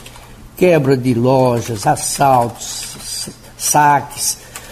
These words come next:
ataque à polícia, carros da polícia incendiados. Quer dizer, de gente que estava muito distante de onde aconteceu o caso que deu origem a isso tudo. Então você, é, tem que, a gente tem que,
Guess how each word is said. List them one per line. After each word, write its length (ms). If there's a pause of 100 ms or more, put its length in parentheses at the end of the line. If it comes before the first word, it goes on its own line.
(140)
ataque 420
à 60
polícia, 600 (140)
carros 360
da 100
polícia 380
incendiados. 600 (500)
Quer 120
dizer, 360
de 340
gente 360
que 60
estava 280
muito 680
distante 580 (200)
de 160
onde 500 (240)
aconteceu 720
o 80
caso 320
que 80
deu 140
origem 240
a 40
isso 160
tudo. 200 (1000)
Então 280
você, 480 (360)
é, 320 (140)
tem 160
que, 480
a 80
gente 160
tem 140
que, 160